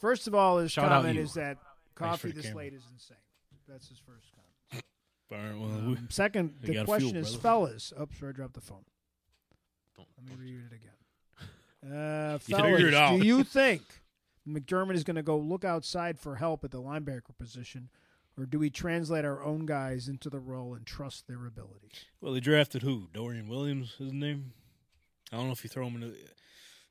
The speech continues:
Speaker 3: you're gonna have to stick with what you got, 'cause I don't know what's out there.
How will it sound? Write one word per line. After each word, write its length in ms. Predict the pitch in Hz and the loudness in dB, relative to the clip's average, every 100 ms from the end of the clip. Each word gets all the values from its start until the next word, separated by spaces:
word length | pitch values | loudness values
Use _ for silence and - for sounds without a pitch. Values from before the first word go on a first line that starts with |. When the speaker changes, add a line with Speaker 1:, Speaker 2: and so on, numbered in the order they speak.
| _ - | _ -12
Speaker 3:
you're 160 | 127 143 | -2 2
gonna 100 | 139 | 2
have 100 | 127 | 2
to 60 | |
stick 240 | - 131 117 | -2 -2 -2
with 60 | 107 | -6
what 120 | - | -8
you 120 | 101 | -6
got, 240 | 127 117 | -4 -4
'cause 120 | - 104 | -8 -6
I 60 | |
don't 160 | 117 117 | -6 -4
know 80 | 107 | -6
what's 220 | 104 - | -6 -6
out 220 | 113 110 | -8 -8
there. 220 | 95 87 | -10 -14